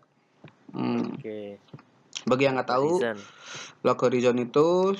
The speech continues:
Speaker 1: sama kayak S A O ceritanya. Dia terjebak dalam dunia anime, belum bisa kembali, dan sebagainya itu. Sampai sekarang belum bisa kembali. Cuman di season sebelumnya, itu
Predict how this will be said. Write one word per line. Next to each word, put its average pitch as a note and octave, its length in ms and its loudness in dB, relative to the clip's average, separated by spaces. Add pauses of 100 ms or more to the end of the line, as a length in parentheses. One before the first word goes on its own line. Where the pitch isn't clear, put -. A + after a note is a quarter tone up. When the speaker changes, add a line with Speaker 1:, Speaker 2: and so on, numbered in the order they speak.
(120)
Speaker 1:
sama D3+ 340 -4
kayak C3 300 -10
S A#2 60 -16
A B2 180 -2
O C#3+ 80 4
ceritanya. A#2+ 600 -6
Dia C3 420 4
terjebak B2+ 420 -2
dalam B2 180 -2
dunia A#2+ 220 -2
anime, A#2+ 480 0
belum A#2 240 2
bisa A2+ 160 0
kembali, C3+ 800 4 (760)
dan A#2+ 220 -2
sebagainya A#2 640 0
itu. A2+ 540 0
Sampai F3 300 0
sekarang F3 340 -2
belum C3 160 -4
bisa A#2+ 100 -10
kembali. A#2 720 -4 (320)
Cuman B2+ 560 2
di D3+ 80 -4
season B2+ 220 -6
sebelumnya, B2 880 0 (720)
itu F#3 640 4